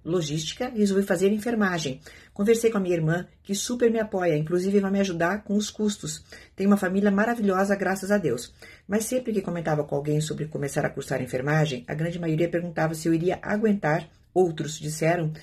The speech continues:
que se estou ve-, que estou velha, e a empolgação foi tomada pela dúvida, pelo medo. Resolvi não comentar com mais ninguém sobre meus planos, mas comecei a duvidar de mim.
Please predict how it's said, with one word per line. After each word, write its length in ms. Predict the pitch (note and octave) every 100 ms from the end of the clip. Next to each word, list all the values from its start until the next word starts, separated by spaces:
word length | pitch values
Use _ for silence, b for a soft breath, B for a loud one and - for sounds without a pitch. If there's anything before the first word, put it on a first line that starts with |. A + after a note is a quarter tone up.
| B B
que 60 | -
se 80 | F#3
estou 240 | - G3
ve-, 300 | E3+ E3 D#3
que 100 | D#3
estou 260 | F#3+ - A3
velha, 420 | G#3+ D#3 C3+ A#2+ B B B
e 80 | E3+
a 20 |
empolgação 480 | F#3 G3 F#3+ G3 G3+
foi 200 | G#3 A3+
tomada 340 | G#3+ F3+ F3+
pela 220 | G3 G3+
dúvida, 380 | G#3+ F#3 E3+ D#3
pelo 240 | D3+ F#3 G3
medo. 340 | D#3 C#3+ B2 B B
Resolvi 360 | - F3+ F3 F3+
não 140 | G#3
comentar 460 | G#3 G3 F3 E3 E3+
com 60 | D#3+
mais 200 | G3 A3
ninguém 300 | G3 D#3+ E3+
sobre 240 | - F3
meus 200 | F#3 G3+
planos, 420 | - D#3 D3 D#3 B B B
mas 160 | - G3+
comecei 360 | A3 A3+ A3+
a 20 | A#3+
duvidar 320 | A3+ G#3 A3
de 140 | A3+
mim. 240 | A#3 A3